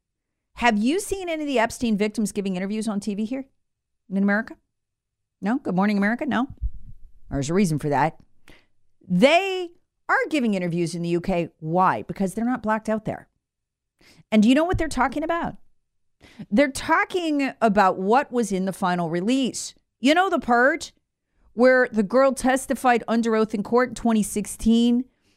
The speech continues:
that Hillary s-, sent her goons to personally threaten them with death in two thousand eight'cause she was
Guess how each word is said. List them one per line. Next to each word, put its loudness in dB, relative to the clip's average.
that 2
Hillary 0
s-, -14
sent 0
her 4
goons 2
to 0
personally -2
threaten 0
them 2
with 2
death 2
in 0
two 2
thousand 2
eight'cause -4
she -6
was -8